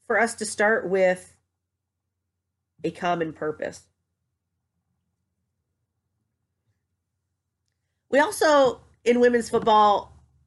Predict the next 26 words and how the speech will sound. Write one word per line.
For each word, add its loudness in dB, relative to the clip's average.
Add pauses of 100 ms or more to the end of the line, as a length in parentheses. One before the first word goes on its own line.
(400)
need -2
to 0 (2250)
have 2
a 0
common, 0 (360)
I -2
don't -2
know, -6 (600)
set -2
of -10
standards, -2 (2250)
which, 0 (340)
you 0
know, 0 (320)
the, 4 (120)
the -2
W 0
F 0
A 0
as 0
a, 0
a -4
league -4
is, -4 (160)
is -6
doing. -2